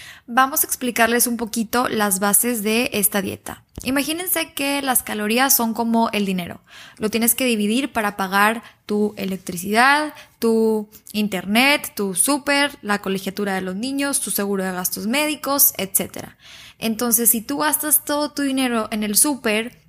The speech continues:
no te va a alcanzar para tus otros gastos y terminas en un desbalance económico. Lo mismo pasa con el cuerpo. Si todas tus calorías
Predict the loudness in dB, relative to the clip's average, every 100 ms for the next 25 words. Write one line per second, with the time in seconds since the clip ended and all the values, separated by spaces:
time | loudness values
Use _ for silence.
0 | -4 0 2 2 2 0 0 0 0 -2
1 | -4 -4 -6 -10 -8 -2 0 0 -2 -6
2 | -4 -2 0 2 0 0 0 0 0 -2
3 | -4 -4 -2 0 0 0 -4 -14 _ -20
4 | -20 _ _ _ _ 0 2 4 2 0
5 | 2 2 2 2 0 -2 -4 -6 -8 -20
6 | _ -6 -2 -2 0 0 0 0 -2 0
7 | 2 2 2 4 2